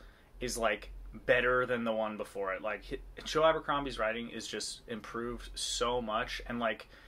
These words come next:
like, The Blade itself is incredible, and the first trilogy is incredible, but, like, like I said, every single book that he puts out is just,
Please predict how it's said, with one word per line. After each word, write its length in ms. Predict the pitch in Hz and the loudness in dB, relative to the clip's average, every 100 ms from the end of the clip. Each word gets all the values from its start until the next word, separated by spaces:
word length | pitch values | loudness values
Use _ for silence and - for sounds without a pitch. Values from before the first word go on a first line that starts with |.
| - - - - - - | -20 -20 -20 -20 -20 -10
like, 320 | - 135 131 123 | 2 2 2 -2
The 80 | |
Blade 240 | 131 165 185 | 4 4 4
itself 420 | 208 - 160 165 | 2 6 6 4
is 120 | 147 120 | 0 -4
incredible, 680 | 127 123 117 127 151 156 135 | -2 0 2 2 2 0 0
and 120 | 127 | -4
the 60 | 117 | -4
first 300 | - 139 - | -2 -2 -2
trilogy 420 | 131 135 135 135 | -2 -2 -2 -4
is 100 | 117 | -4
incredible, 540 | 120 - 110 120 139 | -6 -2 -2 0 -2
but, 180 | 143 123 | 0 0
like, 280 | 113 110 - - | 0 0 -4 -12
like 140 | 117 113 | -8 -4
I 20 | |
said, 220 | - 104 | -2 -2
every 260 | - 120 135 | -4 -4 -2
single 280 | 160 156 | -2 -4
book 480 | 123 117 120 - - - | -2 0 -2 -2 -10 -8
that 300 | 120 110 113 - | 0 0 0 -4
he 300 | - 123 117 | -10 -6 -6
puts 280 | - 120 | -4 -4
out 320 | 104 110 107 104 | 0 2 2 -2
is 160 | 104 | -8
just, 380 | - 110 - - | -6 -6 -6 -12